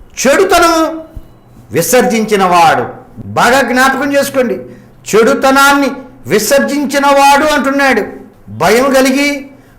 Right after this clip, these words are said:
భక్తి కలిగి జీవించే వ్యక్తి ఏం చేస్తాడో తెలుసా? తన జీవితంలో ఉన్న చెడంతా విసర్జిస్తాడు,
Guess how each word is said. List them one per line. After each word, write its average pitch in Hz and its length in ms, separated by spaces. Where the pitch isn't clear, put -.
భక్తి 196 380
కలిగి 269 260
జీవించే 269 420
వ్యక్తి 240 280
ఏం 254 160
చేస్తాడో 262 300
తెలుసా? 240 560
తన 240 120
జీవితంలో 294 500
ఉన్న 285 160
చెడంతా 285 720
విసర్జిస్తాడు, 285 800